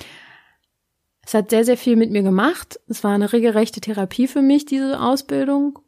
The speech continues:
Und ich habe es auch geschafft, noch in dem Studium mich zu ha-, diese Heilung zu erfahren.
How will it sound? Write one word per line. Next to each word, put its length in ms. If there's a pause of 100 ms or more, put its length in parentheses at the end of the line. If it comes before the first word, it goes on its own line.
Und 200
ich 100
habe 120
es 100
auch 320
geschafft, 480
noch 280
in 140
dem 140
Studium 480
mich 180
zu 140
ha-, 120
diese 300
Heilung 300
zu 120
erfahren. 480